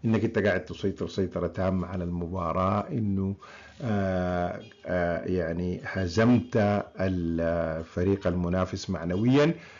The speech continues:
وبالتالي الفريق المنافس ما عنده طريقة إنه يتعامل معاك. لكن أن تترك مسافات زي دي دي مشكلة كبيرة جدًا. تعال نشوف صورة بتوريك الكلام اللي احنا بنقوله ده.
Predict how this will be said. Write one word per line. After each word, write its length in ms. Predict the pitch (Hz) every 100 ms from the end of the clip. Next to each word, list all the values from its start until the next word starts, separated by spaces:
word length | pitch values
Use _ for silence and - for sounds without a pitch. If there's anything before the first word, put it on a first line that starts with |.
| - -
وبالتالي 760 | 135 131 127 156 143 143 139
الفريق 360 | 113 - 120 123
المنافس 540 | 117 110 104 104 110
ما 100 | 107 98
عنده 180 | 98
طريقة 380 | 92 90 92 95
إنه 140 | 90 92
يتعامل 480 | 85 82 82 87
معاك. 480 | 85 82 78 85 -
لكن 360 | 87 78 135 139
أن 300 | 127 113 -
تترك 460 | 139 - 151 147 - - - -
مسافات 760 | 123 107 101 104 95 - 117 113
زي 120 | 107
دي 320 | 95 90 127 175 - - - - - - - -
دي 100 | 113
مشكلة 420 | 110 110 - 92
كبيرة 380 | 90 92 98 95
جدًا. 260 | 107 135
تعال 360 | 143 147 180 226
نشوف 420 | 202 165 180 175
صورة 680 | - - 175 175 135 151 - - - - _ _
بتوريك 680 | 113 104 117 120 127 143 131 - - 110
الكلام 440 | 101 117 110 113
اللي 140 | 107
احنا 180 | 104 95
بنقوله 480 | 92 98 101 - -
ده. 120 | 98